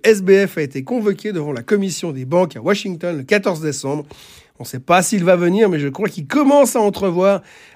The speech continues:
les quatre murs de sa cellule. À côté chiffre du jour, nous aurons les prix à la production. On attend sept virgule deux pour cent contre huit pour cent le mois dernier. Je rappelle pour mémoire que si c'est bon, c'est de bon augure pour le C P I de la semaine prochaine.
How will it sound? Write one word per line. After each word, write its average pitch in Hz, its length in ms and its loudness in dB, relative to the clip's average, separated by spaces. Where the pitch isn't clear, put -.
les 165 120 0
quatre 202 360 2
murs 240 200 4
de 196 100 4
sa 247 160 4
cellule. 160 380 -2
À 104 80 -12
côté 139 280 -10
chiffre 170 380 -6
du 175 100 -4
jour, 190 220 2
nous 180 160 -2
aurons 196 160 2
les 175 140 0
prix 208 180 -6
à 196 60 0
la 120 100 -6
production. 196 560 -4
On 151 80 -6
attend 139 240 -6
sept 165 220 -6
virgule 147 320 -6
deux 170 100 0
pour 160 220 -8
cent 160 160 -8
contre 131 260 -12
huit 170 140 -4
pour 165 180 -10
cent 160 140 -6
le 151 60 -4
mois 139 120 -6
dernier. 135 340 -4
Je 185 120 4
rappelle 190 360 2
pour 156 180 -4
mémoire 160 400 0
que - 140 -8
si 226 220 -2
c'est 190 160 2
bon, 160 340 0
c'est 269 220 -2
de 233 80 2
bon 202 180 2
augure 160 300 0
pour 143 100 -8
le 131 60 -8
C 151 160 -12
P 151 160 -2
I 131 40 -2
de 123 60 -10
la 110 60 -10
semaine 127 200 -8
prochaine. 156 400 -2